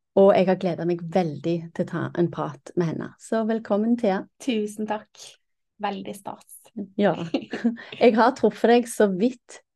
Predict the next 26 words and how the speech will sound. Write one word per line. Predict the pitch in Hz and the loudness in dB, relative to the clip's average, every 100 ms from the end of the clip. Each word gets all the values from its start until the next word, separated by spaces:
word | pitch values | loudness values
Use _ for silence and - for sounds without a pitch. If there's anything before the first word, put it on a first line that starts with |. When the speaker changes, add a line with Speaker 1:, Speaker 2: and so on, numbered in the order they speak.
| _ _ - | _ _ -2
Speaker 1:
for | 190 190 | 0 -2
snart | - 196 214 196 | -2 -2 -2 -2
et | 190 190 | -2 0
år | 175 | 0
siden, | - 214 202 175 175 | 0 -2 2 2 2
før | - 185 180 190 - | 0 0 0 -2 -6
Oslo | - - 180 | -8 -8 -6
Marathon | 170 156 190 190 175 160 - | -4 -6 -8 -2 0 0 -2
i | 175 | -6
fjor, | 175 - 202 311 - - | -4 0 0 0 -6 -2
Speaker 2:
Mhm. | 214 190 240 - _ _ _ - | 0 -2 -8 -14 _ _ _ -2
Speaker 1:
i | 196 196 - - | 0 0 -2 -8
kanskje | - 170 170 - - | -6 -4 -4 -10 -18
ti | - 170 | -2 2
minutter. | 180 170 175 - - _ | 2 2 -2 -10 -20 _
Speaker 2:
Ja. | 190 190 _ _ 302 | -12 -12 _ _ 0
Speaker 1:
<laughs> | - 214 208 - - - - - - _ _ _ _ _ - | 0 -4 -12 -12 -10 -12 -12 -16 -16 _ _ _ _ _ -8
Speaker 2:
Det | 208 208 | 0 0
var | 220 254 240 233 | 2 0 0 -2
ti | 262 | -2
minutter, | 220 214 214 - | 0 0 -2 -2
men | 226 202 | 0 0
vi, | 202 | -2
jeg | 196 - 196 | -4 -8 -8
tror | - | -6
vi | 330 | -4